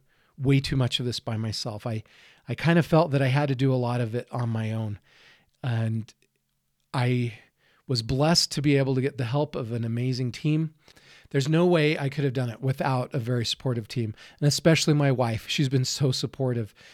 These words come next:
Um, I don't know how, how this would have been possible without a, a spouse that would have been supportive of, of this kind of time commitment. I also encourage you to go to an outsourcing website such as Upwork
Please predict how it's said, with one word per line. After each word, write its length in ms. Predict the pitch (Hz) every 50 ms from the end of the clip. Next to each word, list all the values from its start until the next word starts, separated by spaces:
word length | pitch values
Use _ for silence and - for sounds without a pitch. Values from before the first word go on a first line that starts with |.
| - - _ _ -
Um, 280 | 143 120 117 117 117
I 140 | 120 120 131
don't 180 | 131 139 147 147
know 200 | 139 139 139 143
how, 380 | 139 135 131 127 123 120 113 - - _ -
how 120 | 135 143
this 200 | 135 131 120 -
would 100 | 139 139
have 80 | 135 131
been 160 | 117 127 120
possible 640 | 113 - 143 135 135 - - 127 107 107 107 104 107 - - - - - _
without 320 | - 127 117 - 135 123 117
a, 180 | 123 131 -
a 60 | - 131
spouse 480 | - - - - 131 120 117 120 -
that 140 | - 151 -
would 140 | 127 127 117
have 120 | 117 104
been 140 | 110 120 113
supportive 540 | - - 143 - - 135 127 120 120 104 113
of, 220 | 110 101 - - - _ - - - _ -
of 160 | 139 123 110
this 180 | 123 120 -
kind 340 | - - - 147 139 131 120
of 100 | 117 104
time 300 | - - 131 127 123 123
commitment. 560 | 120 - - 120 113 - - 107 110 - - _ _ _ _ _ - - -
I 100 | 139 156
also 260 | 185 214 - - 220
encourage 460 | 202 185 170 - - 180 175 160 143
you 100 | 165 160 160
to 140 | - - 139
go 280 | 120 156 156 160 170
to 260 | 165 - - 165 147
an 60 | 143 143
outsourcing 560 | 147 143 165 156 - 160 151 - - 143 127
website 460 | 131 123 113 - - 113 107 101 -
such 240 | - - 160 139 -
as 140 | 139 117 135 -
Upwork 600 | - 139 139 143 - 135 123 117 120 - - -